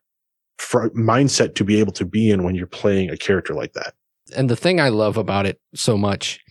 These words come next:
Speaker 2: is, and I'm talking about Redemption, I'm talking about some of the other, um, excellent, uh, uh,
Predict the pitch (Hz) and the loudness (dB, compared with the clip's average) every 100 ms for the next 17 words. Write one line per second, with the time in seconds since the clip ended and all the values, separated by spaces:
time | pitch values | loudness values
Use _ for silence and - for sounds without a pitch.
0 | - _ - 120 110 101 95 - 131 127 | -20 _ -2 2 2 2 -2 -2 0 2
1 | 139 120 120 117 101 110 - 113 107 117 | 0 2 0 0 0 -2 -2 -2 0 0
2 | 117 107 107 - 113 104 107 107 104 98 | 0 0 0 0 0 0 0 0 0 -2
3 | - - - 110 104 101 101 - 127 - | -10 -20 -4 0 2 0 -2 -2 0 2
4 | 135 120 101 - 117 104 104 87 95 92 | 2 2 0 0 2 2 0 -4 -8 -8